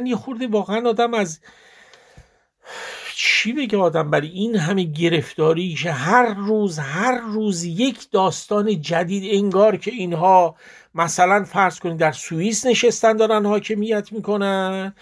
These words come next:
همه چیز هم سر جاشه و هیچ مشکلی هم نیست. انگار میشینن فکر می‌کنن که از کجا چه مسئله‌ای رو بتراشن که سر بقیه رو گرم کنن. که حالا اینا همه پول می‌خواد، می‌دونید اینا تو بودجه دولت خودش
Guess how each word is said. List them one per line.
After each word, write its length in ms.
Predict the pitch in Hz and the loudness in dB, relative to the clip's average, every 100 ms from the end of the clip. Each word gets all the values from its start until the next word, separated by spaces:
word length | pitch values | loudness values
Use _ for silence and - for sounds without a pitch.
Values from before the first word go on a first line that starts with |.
| - - | -20 -4
همه 300 | - 202 247 | 2 4 4
چیز 300 | 240 233 196 | 2 -6 -4
هم 160 | 175 196 | -4 -4
سر 320 | - 196 196 | 2 2 2
جاشه 840 | 156 202 240 240 214 196 190 190 | 2 4 4 2 2 4 4 2
و 20 | 208 | 0
هیچ 180 | 220 | -2
مشکلی 460 | 226 214 - 226 240 | 2 2 2 2 6
هم 120 | 233 | 4
نیست. 560 | 226 226 247 233 208 - - - | 4 -2 -2 -2 -6 -10 -20 -10
انگار 360 | 180 190 214 247 | -4 4 6 6
میشینن 720 | 220 233 254 - - 247 247 | 2 -2 -2 -2 -2 0 -2
فکر 360 | 202 247 - 254 | -2 -6 -6 -10
می‌کنن 440 | 247 240 247 240 | -8 -2 0 2
که 120 | 240 | 2
از 160 | 226 - | 2 0
کجا 420 | - 202 185 240 | 0 2 4 4
چه 160 | 233 254 | 2 -2
مسئله‌ای 520 | 233 - 190 180 226 | -2 0 0 0 2
رو 100 | 240 | 0
بتراشن 840 | 233 254 247 254 254 233 254 262 262 _ _ _ | 0 0 4 6 6 4 2 0 0 _ _ _
که 100 | 220 | -2
سر 240 | - 220 240 | 4 6 8
بقیه 300 | 214 190 214 | 6 6 4
رو 60 | |
گرم 320 | 202 190 190 | 8 8 6
کنن. 280 | 160 160 156 _ _ _ _ _ _ _ _ - | 0 -10 -10 _ _ _ _ _ _ _ _ -2
که 80 | 202 | 4
حالا 180 | 214 | 8
اینا 200 | 240 240 | 8 6
همه 260 | 226 214 233 | 2 0 -2
پول 340 | 226 - 254 392 | -4 -8 -6 -4
می‌خواد، 340 | 370 - 247 247 | -6 -2 -2 -2
می‌دونید 400 | 247 285 277 247 | -6 -8 -8 -6
اینا 200 | 233 220 | -2 -2
تو 640 | 185 233 214 175 175 196 | 0 -2 -2 -4 -6 -6
بودجه 460 | 160 170 156 175 185 | -4 -2 -2 2 2
دولت 520 | 165 160 156 156 - - | 4 4 4 2 -2 -16
خودش 400 | - 160 160 | -8 -6 -6